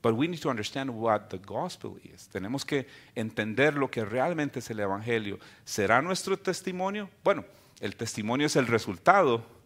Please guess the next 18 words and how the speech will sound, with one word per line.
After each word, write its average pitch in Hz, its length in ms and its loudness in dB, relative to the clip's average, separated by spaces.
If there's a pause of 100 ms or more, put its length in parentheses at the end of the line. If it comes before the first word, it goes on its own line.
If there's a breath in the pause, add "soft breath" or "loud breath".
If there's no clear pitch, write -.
(340 soft breath)
del 104 220 0
evangelio 104 720 0
cuando 98 280 -4
llega 104 320 0
a 104 120 -6
nuestras 95 520 -10
vidas, 95 400 -8
¿verdad? 92 420 -2 (400 loud breath)
Debemos 110 420 -2
conocer 113 800 -4
qué 107 240 -4
es - 180 -10 (120)
ese 139 300 -6
evangelio 104 720 -4 (280 loud breath)
y 107 100 -6
debemos 98 420 -4
también 104 400 -6 (200)
practicar 120 800 2